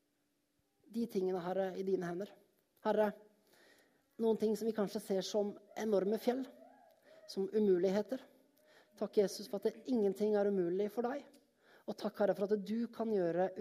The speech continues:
uendelig mye mer. Langt mer enn det vi ber om og forstår.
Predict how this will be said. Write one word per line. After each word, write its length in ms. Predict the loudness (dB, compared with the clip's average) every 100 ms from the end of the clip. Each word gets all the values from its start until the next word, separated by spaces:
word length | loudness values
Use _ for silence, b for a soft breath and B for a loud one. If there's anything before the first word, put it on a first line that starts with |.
| -6
uendelig 480 | -4 -6 -4 -4
mye 220 | -2 -2 -4
mer. 180 | -6 -10 _ _ _ b 0
Langt 320 | 2 2 0
mer 280 | -2 -4 -6 -10 -20 -12
enn 120 | -4
det 140 | -2 0
vi 140 | 0 0
ber 240 | -2 0 -4
om 100 | -4
og 100 | -10
forstår. 380 | -16 -14 -14 -14